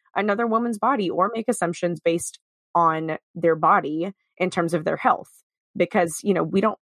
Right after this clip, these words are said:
we don't know what people are going through behind closed doors and behind the scenes. I think there are some people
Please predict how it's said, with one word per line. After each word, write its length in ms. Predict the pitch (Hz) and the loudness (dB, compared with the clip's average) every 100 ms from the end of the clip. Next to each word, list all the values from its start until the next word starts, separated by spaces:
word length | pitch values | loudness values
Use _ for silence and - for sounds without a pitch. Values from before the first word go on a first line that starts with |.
| - | -2
we 160 | 180 | 2
don't 160 | 220 165 | 2 2
know 80 | 175 | 2
what 100 | - | 0
people 240 | 170 156 | -2 0
are 80 | 147 | 0
going 240 | 147 147 | 0 -2
through 380 | 143 143 147 220 _ - | 0 2 2 0 _ -6
behind 440 | 175 147 147 151 - _ _ | -4 -4 -6 -8 -10 _ _
closed 300 | - 147 - | -2 0 0
doors 240 | 143 160 | 0 2
and 100 | 170 | 0
behind 280 | 147 147 147 | -2 -6 -8
the 40 | |
scenes. 340 | - 143 165 160 | -6 -4 -2 -4
I 80 | |
think 200 | 147 160 | -2 -2
there 220 | - 156 160 | 0 0 0
are 140 | 160 | -2
some 240 | - 156 | -2 -4
people 440 | 156 165 156 156 | -4 -2 0 0